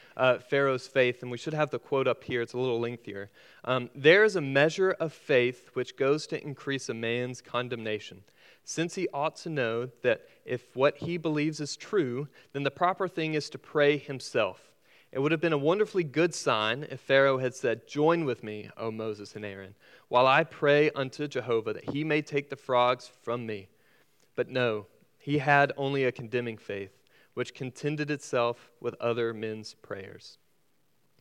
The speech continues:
Pharaoh did not love God enough to want to be in his presence. He did not want to be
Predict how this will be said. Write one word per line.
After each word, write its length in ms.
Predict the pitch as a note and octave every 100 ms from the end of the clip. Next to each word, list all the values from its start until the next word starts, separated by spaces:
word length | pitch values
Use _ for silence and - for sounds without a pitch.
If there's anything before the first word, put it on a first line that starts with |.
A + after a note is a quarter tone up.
| _ _ _ _ _ _ _ _
Pharaoh 280 | - F#3 G3
did 120 | F3+
not 220 | F3 D#3
love 240 | D3 D3 B2+
God 240 | C3 B2
enough 480 | A#2+ A2+ A2 - _ -
to 120 | A2+
want 280 | G#2+ G#2+ -
to 100 | -
be 300 | G#2+ G#2 G#2 _ _ _ _ _ -
in 120 | A#2
his 200 | A2 -
presence. 380 | - F#2+ - _
He 120 | B2+
did 160 | C3
not 280 | C3 C3+ C3+
want 180 | C3 B2
to 100 | -
be 280 | A2+ A2+ G#2+